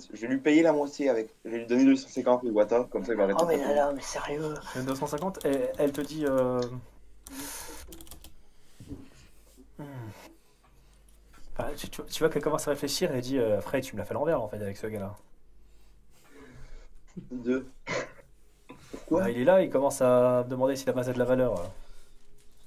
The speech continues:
Speaker 3: Tu me la ferais pas comme t'as
Speaker 1: Ok,
Speaker 3: fait, euh.
Speaker 1: j'ai entendu qu'il a demandé ça, mais c'est un connard.
Speaker 2: Ah non, mais non, c'est parce que vous m'avez demandé, vous avez dit qu'on, vous nous avez emmené dans cette base secrète et tout, et que ça valait bien le déplacement.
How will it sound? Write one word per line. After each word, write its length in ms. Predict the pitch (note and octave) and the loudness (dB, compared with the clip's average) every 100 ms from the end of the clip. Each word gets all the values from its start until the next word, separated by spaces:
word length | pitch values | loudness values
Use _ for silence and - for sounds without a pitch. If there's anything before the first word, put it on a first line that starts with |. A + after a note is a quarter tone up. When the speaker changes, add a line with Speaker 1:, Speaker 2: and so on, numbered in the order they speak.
| - E3 - - - - - - - | -16 -16 -16 -18 -20 -20 -20 -20 -20
Speaker 3:
Tu 100 | - | -12
me 60 | B2 | -4
la 60 | B2 | -2
ferais 160 | C3 | 0
pas 80 | C3 | 0
comme 160 | B2+ B2 | 0 -2
t'as 100 | B2+ | 0
Speaker 1:
Ok, 60 | |
Speaker 3:
fait, 180 | D3 C3 | 2 4
euh. 320 | B2+ A#2+ C3+ C3+ | 6 4 4 0
Speaker 1:
j'ai 60 | C#3+ | -4
entendu 320 | - D3+ F3+ | -8 -6 -6
qu'il 180 | - C#3 | -2 0
a 20 | |
demandé 260 | C3 B2+ B2+ | 4 4 4
ça, 260 | C#3 B2 - | 2 0 0
mais 220 | A#2+ A#2 | 0 0
c'est 160 | A2 G#2+ | 0 -6
un 60 | |
connard. 300 | G2+ B2 F#3+ F#3+ - - - - - _ _ - - - - _ _ _ _ _ _ - | -2 0 0 -4 -16 -20 -20 -20 -20 _ _ -20 -20 -20 -20 _ _ _ _ _ _ 6
Speaker 2:
Ah 60 | |
non, 160 | C4+ D#4 | 10 12
mais 100 | B3+ | 12
non, 180 | C#4 B3+ | 10 8
c'est 140 | A3 | 6
parce 160 | F#3+ F#3 | 0 2
que 80 | |
vous 140 | G3 F3+ | 0 4
m'avez 240 | F3+ F3 | 4 4
demandé, 360 | F3 E3+ F3 - | 2 2 2 0
vous 140 | E3 | -4
avez 280 | E3+ D#3+ D#3 | -2 0 0
dit 140 | D#3 F#3 | 0 -4
qu'on, 320 | F3 D#3 D#3 D3 | -4 -6 -8 -10
vous 140 | D3+ | -14
nous 180 | E3 D#3+ | -6 0
avez 120 | D3+ | 2
emmené 260 | D3+ D#3 E3 | 0 0 2
dans 140 | D3+ | 2
cette 300 | - D3+ - | 0 -4 2
base 300 | E3 E3+ E3 | 6 6 6
secrète 920 | - D#3 D#3 - D3+ E3 E3+ D#3+ D3+ - | 2 -2 -2 -2 2 4 6 4 0 -14
et 120 | - | -12
tout, 340 | G3 F#3+ F#3+ E3+ | -2 0 2 0
et 40 | |
que 80 | D#3 | -4
ça 120 | - | -6
valait 220 | C#3+ D#3 D#3 | -4 -4 -6
bien 240 | E3 F3+ | 0 0
le 60 | E3 | 2
déplacement. 680 | E3 E3 F3 - F#3+ F3+ | -2 4 4 4 0 0